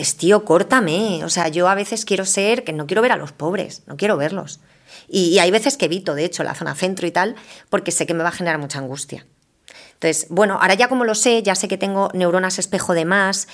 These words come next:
ya sé que tengo unas conexiones excesivas hacia,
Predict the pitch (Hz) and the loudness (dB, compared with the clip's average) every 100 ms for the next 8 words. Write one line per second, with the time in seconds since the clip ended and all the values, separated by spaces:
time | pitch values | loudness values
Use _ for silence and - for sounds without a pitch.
0 | - - - 170 175 202 196 196 190 190 | -20 -18 -2 0 0 -2 -4 -2 -2 2
1 | 185 - 180 180 180 - - 180 165 - | 2 2 0 0 -2 -4 -4 -4 -4 -2
2 | 202 190 180 170 - 202 190 - 190 - | 0 -2 -2 -4 -4 -4 -4 -2 -2 0
3 | 220 175 165 180 - 175 160 | 0 0 0 -4 -2 0 0